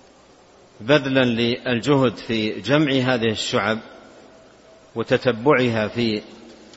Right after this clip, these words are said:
كتاب الله سبحانه وتعالى وسنة نبيه صلوات الله وسلامه عليه الإمام ابن حبان البستي رحمه الله تعالى صاحب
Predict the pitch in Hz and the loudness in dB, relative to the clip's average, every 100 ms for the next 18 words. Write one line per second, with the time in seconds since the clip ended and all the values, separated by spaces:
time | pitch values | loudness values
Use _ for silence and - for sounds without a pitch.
0 | - - - - 120 139 131 120 123 120 | -20 -20 -20 -6 0 2 2 2 2 2
1 | 113 - 107 - 131 117 110 - 107 123 | 0 -4 -8 -2 0 0 -2 -2 0 2
2 | 120 123 - - - - 110 110 107 104 | 2 -2 -6 -20 -20 -16 -4 -2 0 -2
3 | - 135 127 120 - - - - - - | -2 0 0 -2 -6 -18 -20 -18 -18 -18
4 | - - - 120 117 135 127 110 104 80 | -20 -18 -4 0 2 4 4 2 -4 -10
5 | - - 120 131 123 113 120 117 113 110 | -8 -4 0 0 0 -2 0 0 0 -4
6 | - 120 123 117 107 110 135 165 - - | -6 -2 -2 0 0 0 -2 -4 -8 -16
7 | - - - - - 117 127 156 160 156 | -20 -20 -20 -20 -14 -4 0 2 2 0
8 | - - 120 - 120 127 131 117 135 123 | -6 -14 -12 -8 -6 -4 -6 0 2 2
9 | 95 - - - - - 107 117 131 - | 0 -6 -16 -20 -20 -14 -8 -6 -6 -4
10 | 113 104 117 117 110 107 113 107 101 - | -2 -2 -4 -4 -2 -2 -2 -4 -4 -4
11 | 117 120 - 127 110 120 | -4 -4 -2 -4 -2 -4